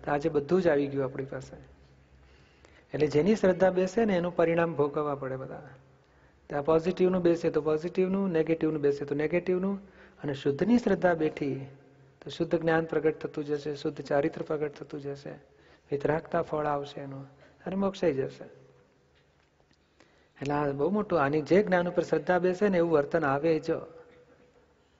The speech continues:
આપણને એ શ્રદ્ધા બેઠી કે નહીં, આ જેટલો રોજ સાંભળતા જઈએ છીએ, એની પર આપણી યશ હોય છે,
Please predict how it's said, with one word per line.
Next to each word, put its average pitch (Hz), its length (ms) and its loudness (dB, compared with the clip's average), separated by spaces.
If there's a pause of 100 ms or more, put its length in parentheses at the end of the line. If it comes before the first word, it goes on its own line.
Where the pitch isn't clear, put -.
(220)
આપણને 147 340 -2
એ 151 100 4
શ્રદ્ધા 151 320 2
બેઠી 139 280 -2
કે 139 100 -4
નહીં, 139 200 0
આ 135 140 0
જેટલો 147 360 2
રોજ 160 180 6
સાંભળતા 165 460 2
જઈએ 202 200 4
છીએ, 180 100 0
એની 160 80 -2
પર 160 100 2
આપણી 156 320 0
યશ 175 220 2
હોય 139 140 2
છે, - 400 -14